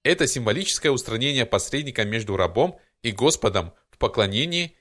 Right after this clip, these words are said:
и обращении с мольбами. А Аллах знает обо всем лучше. Рабы Всевышнего должны верить в обещания Всевышнего.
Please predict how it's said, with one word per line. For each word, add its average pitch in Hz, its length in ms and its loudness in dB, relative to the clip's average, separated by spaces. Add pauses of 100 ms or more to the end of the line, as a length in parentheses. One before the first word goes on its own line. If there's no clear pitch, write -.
и 151 80 0
обращении 135 520 2
с - 120 -6
мольбами. 101 480 0 (360)
А 104 180 2
Аллах 147 260 4
знает 160 260 0
обо 113 200 4
всем 120 260 0
лучше. - 400 -4 (1200)
Рабы 113 320 0
Всевышнего 123 600 -4
должны 107 320 0
верить 139 340 0
в 120 80 0
обещания 127 480 0
Всевышнего. 110 640 -8